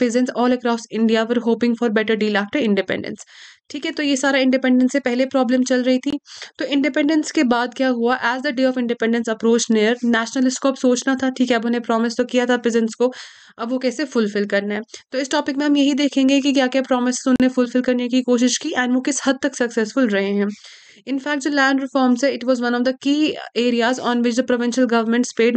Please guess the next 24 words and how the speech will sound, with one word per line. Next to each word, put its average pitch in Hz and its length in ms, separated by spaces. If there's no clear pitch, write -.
much 247 220
attention 226 360
in 277 100
nineteen 233 340
fourteen, 226 300
nineteen 226 300
forty-six 233 380
itself। 202 360
क्योंकि 285 200
काफ़ी 285 300
फेमाइन्स 262 480
आ 254 80
चुके 247 320
थे, 254 100
जैसे 240 160
सबसे 233 240
बड़ा 240 200
वर्स्ट 226 360
हिट 254 160
कौन 247 160
सा 247 100
एरिया 233 280
था, 240 140
बंगाल। 220 500